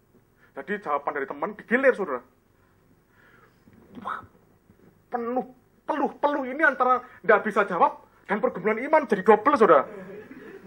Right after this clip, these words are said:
Peluh. Tuh, Tuhan, tolong saya. Akhirnya saya bilang, "Enggak. Enggak." Saya berpikir, meskipun hanya bisa diketahui tanpa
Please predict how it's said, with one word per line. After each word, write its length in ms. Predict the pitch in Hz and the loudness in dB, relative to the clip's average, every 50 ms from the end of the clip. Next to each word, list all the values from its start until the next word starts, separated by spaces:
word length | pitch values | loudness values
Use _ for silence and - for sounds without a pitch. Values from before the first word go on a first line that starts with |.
| - - - - - - - | -20 -20 -20 -20 -20 -16 0
Peluh. 400 | - - 330 349 359 349 339 226 - - - - - - _ _ _ - - _ _ - - - - _ _ _ _ _ _ _ _ _ _ _ _ | 2 2 4 8 8 8 8 6 4 -2 -12 -20 -20 -20 _ _ _ -20 -20 _ _ -20 -20 -20 -20 _ _ _ _ _ _ _ _ _ _ _ _
Tuh, 160 | - 247 - - - - 214 | -8 -8 -8 -8 -10 -10 -10
Tuhan, 440 | 190 - 156 156 156 156 156 160 - _ _ _ _ _ | -10 -8 -6 -6 -6 -6 -8 -12 -18 _ _ _ _ _
tolong 320 | _ 226 220 208 196 202 | _ -2 -2 0 -2 -2
saya. 200 | 170 165 143 120 - _ _ _ _ _ _ _ | -4 -8 -10 -10 -12 _ _ _ _ _ _ _
Akhirnya 320 | - 131 135 147 156 151 151 | -8 -8 -6 -6 -6 -6 -6
saya 60 | 147 | -8
bilang, 240 | - 143 135 131 123 117 - _ _ _ | -8 -8 -8 -8 -8 -10 -14 _ _ _
"Enggak. 200 | 123 123 127 - - - - - - - - - - - - - - _ _ _ _ _ _ _ _ _ _ _ _ _ _ _ _ _ _ _ _ | -16 -12 -12 -12 -12 -14 -16 -16 -18 -18 -20 -20 -20 -20 -20 -20 -20 _ _ _ _ _ _ _ _ _ _ _ _ _ _ _ _ _ _ _ _
Enggak." 180 | - - - - - - - _ _ _ _ _ _ _ _ _ _ _ - _ _ _ _ _ _ _ _ _ _ _ _ _ _ _ _ _ _ _ _ _ _ _ _ _ _ _ _ _ _ _ _ _ _ _ _ _ _ | -20 -18 -18 -18 -18 -20 -20 _ _ _ _ _ _ _ _ _ _ _ -20 _ _ _ _ _ _ _ _ _ _ _ _ _ _ _ _ _ _ _ _ _ _ _ _ _ _ _ _ _ _ _ _ _ _ _ _ _ _
Saya 160 | _ - 127 123 | _ -14 -14 -14
berpikir, 400 | 131 - - 123 - - 127 123 123 | -14 -16 -16 -18 -14 -14 -14 -14 -14
meskipun 640 | - 139 135 131 - 151 151 _ 175 190 180 175 175 _ _ _ _ - | -16 -20 -20 -20 -20 -20 -14 _ -12 -12 -12 -14 -18 _ _ _ _ -18
hanya 240 | 123 131 147 143 143 | -16 -12 -12 -12 -14
bisa 240 | - 147 - 143 | -14 -16 -16 -16
diketahui 560 | 135 - 135 - - - 139 127 131 135 170 170 | -16 -14 -16 -16 -14 -12 -10 -10 -10 -10 -12 -14
tanpa 240 | - 151 143 - | -14 -14 -12 -12